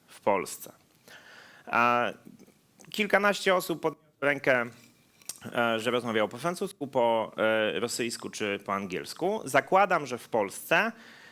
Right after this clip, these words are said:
mieszka mniej niż dwieście tysięcy Anglików,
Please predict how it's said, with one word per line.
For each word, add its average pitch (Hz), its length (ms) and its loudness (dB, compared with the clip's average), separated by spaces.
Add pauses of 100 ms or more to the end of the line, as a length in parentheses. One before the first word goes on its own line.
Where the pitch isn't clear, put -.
(180)
mieszka 160 720 2
mniej 165 500 2
niż 165 220 -2
dwieście 151 400 -2
tysięcy 135 760 0 (220)
Anglików, - 840 -4